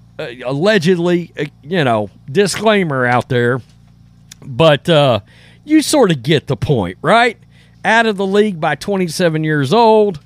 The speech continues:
Star pass rusher, shoulda had at least another good five years, at least another good,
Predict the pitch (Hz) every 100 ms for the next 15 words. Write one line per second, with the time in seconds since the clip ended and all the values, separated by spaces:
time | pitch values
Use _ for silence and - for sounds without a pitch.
0 | _ _ _ - - 202 165 123 - 240
1 | 226 - 208 208 - 214 180 - 214 202
2 | 185 190 156 151 196 220 - 208 202 202
3 | 190 208 175 202 196 190 190 190 196 190
4 | 175 165 214 - 202 196 190 165 196 185